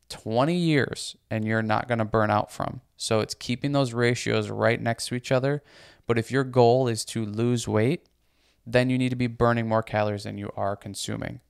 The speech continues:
And it's just the opposite. Like, for someone like me that's trying to put on weight, I need to be eating a little bit more calories than I am burning. That way I continue to put on more and more weight.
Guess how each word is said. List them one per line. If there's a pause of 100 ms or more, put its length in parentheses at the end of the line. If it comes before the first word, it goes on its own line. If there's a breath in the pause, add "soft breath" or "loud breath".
(180)
And
it's
just
the
opposite.
Like,
for
someone
like
me
that's
trying
to (500 soft breath)
put
on
weight, (540 soft breath)
I
need
to
be (120)
eating (560)
a
little
bit
more
calories (120)
than
I
am
burning. (380)
That
way
I
continue
to
put
on
more
and
more
weight.